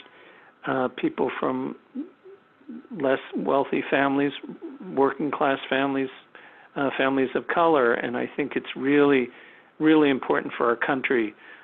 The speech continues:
um, that the government and, and and the private sector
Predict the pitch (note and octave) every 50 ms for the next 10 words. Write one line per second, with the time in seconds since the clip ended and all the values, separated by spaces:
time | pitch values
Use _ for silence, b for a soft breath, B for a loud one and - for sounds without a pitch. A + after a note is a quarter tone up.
0 | B B B - D3 C#3 B2+ B2+ B2 A#2+ B2 B2 B2 A#2+ A#2 - C#3 C3 C#3+ C3+
1 | C3+ C3 B2+ C3 C3 C3 A#2+ - - - - C3 B2+ A#2+ A#2+ B2 B2+ - - -
2 | C3 B2 A#2+ A#2+ A#2+ A#2 - - B B B B B B B B B B B B
3 | B E3+ G3 A3+ A3+ A3 - F3+ D3 C3 B2+ B2 A#2 - - C3+ A#2 - - C3+
4 | A2+